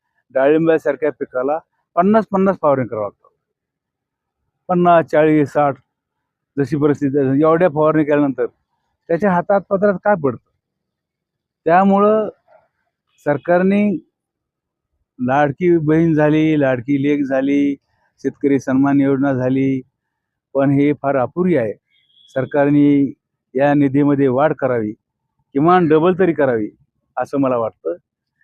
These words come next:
याशिवाय सरकारने कृषी प्रदर्शनामध्ये असं लक्षात येतं आपल्या की गरीब शेतकऱ्यांना जे आधुनिक, अ, शेतीचे अवजारं आहेत, ते जरा महाग पडतात.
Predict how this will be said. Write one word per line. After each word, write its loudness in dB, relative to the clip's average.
याशिवाय 2
सरकारने -2
कृषी -2
प्रदर्शनामध्ये 0
असं 0
लक्षात -2
येतं 0
आपल्या -8
की 2
गरीब 0
शेतकऱ्यांना -2
जे 0
आधुनिक, -2
अ, 2
शेतीचे -6
अवजारं 0
आहेत, 0
ते 2
जरा 0
महाग 0
पडतात. -8